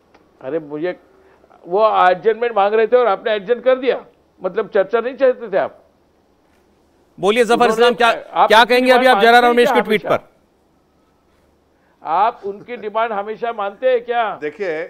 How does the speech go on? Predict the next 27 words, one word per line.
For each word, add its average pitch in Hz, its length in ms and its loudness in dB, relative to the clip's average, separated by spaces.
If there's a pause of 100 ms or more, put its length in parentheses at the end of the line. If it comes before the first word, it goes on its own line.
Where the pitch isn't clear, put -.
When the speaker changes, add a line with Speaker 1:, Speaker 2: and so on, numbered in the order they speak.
(640)
Speaker 3:
वो 156 280 -14
Speaker 1:
आप 190 240 -2
Speaker 3:
एडजर्नमेंट 190 380 -10
मा-, 165 140 -6
Speaker 1:
उनकी 208 200 -20
डिमांड 185 400 -16
हमेशा 190 520 -16
मान 170 140 -14
के 175 180 -18
Speaker 3:
सुनिए, 190 160 -8
Speaker 1:
चलते 160 180 -14
हैं 185 60 -6
Speaker 3:
सुनिए, 214 140 -8
Speaker 1:
क्या? 170 80 -10
Speaker 3:
सुनिए, 190 200 -8
सुनिए। 175 100 -12
Speaker 1:
पार्लियामेंट, 147 360 -14 (420)
और 151 100 -8
ये 151 60 -2
Speaker 3:
एडजर्नमेंट, 190 400 -8
Speaker 1:
हाउस 240 180 -6
कौन 226 160 -8
चलाता 202 260 -4
है? 190 60 -4
Speaker 3:
एडजर्नमेंट, 202 480 -8
गॉट 185 260 -4 (140)
एडजर्न, 180 520 -4